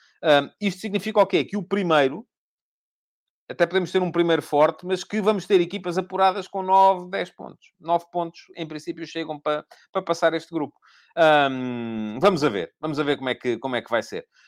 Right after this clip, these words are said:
Ah, agora, muito forte este Tottenham. Tottenham descansado. Ah, e o Sporting? O Sporting tem ali um problema, do meu ponto de vista, ah, ah, que é como é que o Ruben Amorim vai fazer. Já não estou a falar sequer da ideia.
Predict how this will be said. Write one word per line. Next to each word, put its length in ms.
Ah, 600
agora, 400
muito 280
forte 300
este 140
Tottenham. 440
Tottenham 360
descansado. 800
Ah, 280
e 80
o 40
Sporting? 440
O 60
Sporting 320
tem 120
ali 100
um 100
problema, 600
do 160
meu 120
ponto 180
de 60
vista, 420
ah, 600
ah, 40
que 160
é 300
como 200
é 60
que 100
o 40
Ruben 200
Amorim 220
vai 120
fazer. 500
Já 140
não 100
estou 160
a 40
falar 180
sequer 200
da 80
ideia. 380